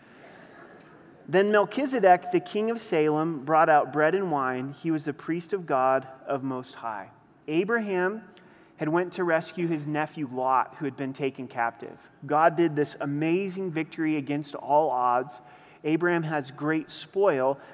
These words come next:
and then all of a sudden we see this mystical character almost come out of nowhere named Melchizedek,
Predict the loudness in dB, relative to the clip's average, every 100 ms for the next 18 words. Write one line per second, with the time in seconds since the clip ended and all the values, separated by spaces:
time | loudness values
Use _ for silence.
0 | -6 -4 0 0 0 0 2 2 2 -2
1 | -6 -10 -8 -6 -2 -4 -6 -16 -20 _
2 | -16 0 2 2 -2 2 2 4 2 2
3 | 0 -8 -12 -16 -20 _ -6 -2 -2 -4
4 | -6 0 2 2 2 0 0 2 0 -2
5 | -10 -8 -2 0 0 -2 -4 -10 -6 -6
6 | -6